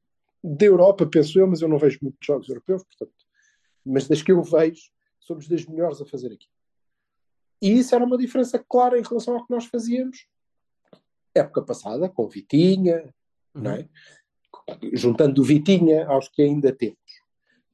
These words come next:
Speaker 1: Ah, ah, e se calhar é isso que tu consideras que é um menos, eh,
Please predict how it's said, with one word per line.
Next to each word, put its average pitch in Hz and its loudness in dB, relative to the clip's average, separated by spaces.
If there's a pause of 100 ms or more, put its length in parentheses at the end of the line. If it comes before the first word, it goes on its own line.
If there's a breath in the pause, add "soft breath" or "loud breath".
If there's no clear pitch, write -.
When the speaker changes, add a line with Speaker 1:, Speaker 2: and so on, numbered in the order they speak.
(500)
Speaker 1:
Ah, 170 -2
ah, 151 -4 (1700)
e 220 -6
se - -14
calhar 254 2
é 247 6
isso 247 0
que - -20
tu - -20
consideras 220 0
que 226 -2
é 214 4
um 190 -12 (340)
menos, 202 -2
eh, 151 -12